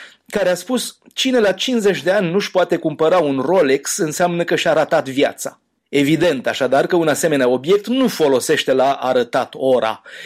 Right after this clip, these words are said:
Exhibarea lui este însă o gafă a liderilor politici, care le poate precipita prăbușirea mai bine decât cine știe ce măsuri samavolnice. Sigur, în trecut, ceasurile individuale au fost utile.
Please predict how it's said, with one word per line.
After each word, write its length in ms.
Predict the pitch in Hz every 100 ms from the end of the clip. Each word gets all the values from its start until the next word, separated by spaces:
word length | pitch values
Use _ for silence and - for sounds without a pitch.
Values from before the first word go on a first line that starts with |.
| -
Exhibarea 760 | - 196 - - 214 247 226 143
lui 260 | 214 208
este 260 | 202 196 170
însă 300 | 165 170 156
o 100 | 139
gafă 540 | 127 151 127 - 123
a 60 | 113
liderilor 500 | 117 127 117 120 113
politici, 500 | - 127 160 185 - - -
care 200 | - 240
le 120 | 233
poate 260 | 185 214 196
precipita 640 | 180 180 185 185 156 180
prăbușirea 580 | 151 139 131 127 214 170
mai 160 | 165 165
bine 240 | 156 190
decât 440 | 139 135 139 - -
cine 240 | - 143
știe 240 | 117 147
ce 120 | 127 131
măsuri 420 | 127 120 139 131
samavolnice. 1000 | - 123 120 110 127 110 110 - 117 - _ _ _
Sigur, 380 | - - 139 123
în 200 | 107 123
trecut, 640 | 135 123 - 170 196 - - - -
ceasurile 580 | - 139 139 180 156 139
individuale 680 | 127 127 123 123 127 127 147
au 80 | 139
fost 320 | - 139 -
utile. 640 | 196 233 165 113 104 -